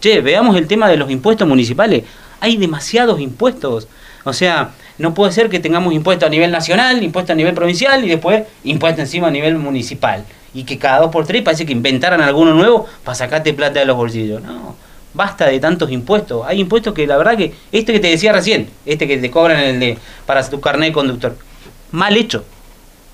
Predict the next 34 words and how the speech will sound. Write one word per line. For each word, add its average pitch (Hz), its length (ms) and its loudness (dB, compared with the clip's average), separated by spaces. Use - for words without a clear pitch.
muy 214 160 -2
mal 165 140 2
hecho. 170 320 0
El 151 200 2
de 151 100 0
que, 147 120 -2
por 139 140 0
ejemplo, 175 420 0
a 127 100 0
ver, 139 260 0
eh, 127 280 0
nosotros 156 420 -2
hace 139 140 -8
un 127 60 -8
par 139 160 0
de 139 100 2
meses 190 220 0
quisimos 156 340 -2
llevar 143 220 2
una 139 160 -2
nota 175 440 0
a 113 80 -8
la 107 120 -2
parte 143 260 -2
de 117 80 0
obras 127 200 -2
públicas 208 540 0
y 101 100 -8
nos 104 140 -8
cobraban 185 400 -6
para 113 120 -6
dejar 160 200 -10
la 156 80 -6
nota. 254 300 -8